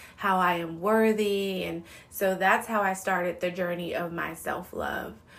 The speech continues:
When I turned thirty, I was like, you know, "How am I gonna leave this person? I'm not working. He's taking care of me." And so I just felt really stuck.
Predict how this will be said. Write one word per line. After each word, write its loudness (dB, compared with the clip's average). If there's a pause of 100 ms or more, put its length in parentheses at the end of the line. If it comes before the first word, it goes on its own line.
(680)
When 6
I 6
turned 0
thirty, 2
I 2
was -2
like, 0
you -2
know, -2
"How 6
am 2
I 4
gonna 2
leave 0
this -10
person? 0
I'm -2
not -2
working. 0
He's -6
taking -6
care 2
of -6
me." -2
And -6 (1400)
so 2
I 6
just -2
felt 6
really -4
stuck. -4